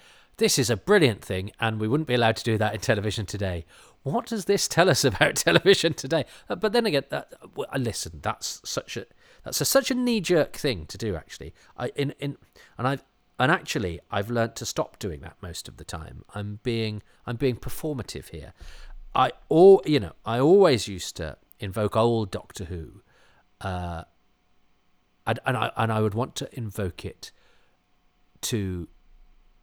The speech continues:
or, or, or, or to big it up, and to do so, I would do it at the expense of modern things. I'd go, "Oh, well, you can't tell stories through character these days," or, y-, y-, you know, you, you, y-, y-, you know, th-,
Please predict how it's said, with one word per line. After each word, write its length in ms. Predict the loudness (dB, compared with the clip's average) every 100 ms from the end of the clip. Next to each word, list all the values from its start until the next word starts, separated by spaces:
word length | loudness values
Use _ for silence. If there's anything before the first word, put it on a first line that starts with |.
| _
or, 80 | -2
or, 180 | 0 2
or, 180 | 0 2
or 140 | 0
to 100 | 0
big 240 | -2 0 0
it 140 | 0
up, 240 | -2 -4 -14
and 100 | -12
to 80 | -12
do 220 | -4 -4
so, 260 | -2 -6 -8
I 60 | -8
would 120 | -6
do 100 | -6
it 100 | -6
at 80 | -8
the 80 | -10
expense 460 | -10 -10 -10 -10
of 80 | -8
modern 240 | -8 -8
things. 240 | -10 -14 -14
I'd 60 |
go, 100 | -4
"Oh, 200 | 0 0
well, 260 | 0 -2 -4 -12 _
you 80 | -6
can't 220 | -6 -6
tell 140 | -6
stories 320 | -8 -8 -10 -12
through 100 | -8
character 400 | -8 -8 -12 -18
these 240 | -16 -16
days," 260 | -16 -16 -16
or, 140 | -16 -20 _
y-, 120 | -14
y-, 80 | -10
you 140 | -8 -8
know, 80 |
you, 160 | -8 -12
you, 240 | -14 -20 -20 _ -14
y-, 300 | -12 -12 -10
y-, 160 | -12 -10
you 120 | -10
know, 100 | -10
th-, 200 | -12 -16